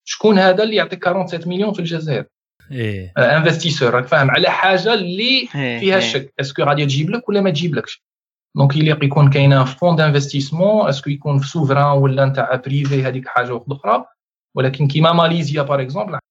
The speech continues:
Speaker 1: عندهم بزاف لي فون سوفران كيما قطر، السعودية عندهم دي فون سوفران تاع المملكة اللي ينفستيسوهم في دي فينتيك ولا دي بيوتيك ولا هنايا في الولايات المتحدة الأمريكية.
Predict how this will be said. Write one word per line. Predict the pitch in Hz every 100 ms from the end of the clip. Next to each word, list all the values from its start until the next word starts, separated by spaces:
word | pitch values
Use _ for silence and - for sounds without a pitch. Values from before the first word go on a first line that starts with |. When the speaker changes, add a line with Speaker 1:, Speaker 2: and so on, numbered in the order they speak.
| -
Speaker 1:
عندهم | 135 139
بزاف | 135 135 185 180 -
لي | 170 170 156
فون | 175 156
سوفران | 170 147 151
كيما | 151 139
قطر، | 139 147 147 139 139 139 -
السعودية | - 139 156 175
عندهم | 131 143 143
دي | 139
فون | 135 202
سوفران | 175 185 147 196 220
تاع | 165
المملكة | 143 160 180 165 160 214 254 - _ _ 135
اللي | 139 180 220 254 254 156
ينفستيسوهم | 156 165 - 170 180 175 208
في | 208 - 208 214
دي | 131
فينتيك | 135 175 156 147 190 185
ولا | 147
دي | 143
بيوتيك | 127 135 143 143 139
ولا | 156 185 196
هنايا | 165 180
في | 170
الولايات | 180 175 165
المتحدة | 175 165 170
الأمريكية. | 170 170 165 151 151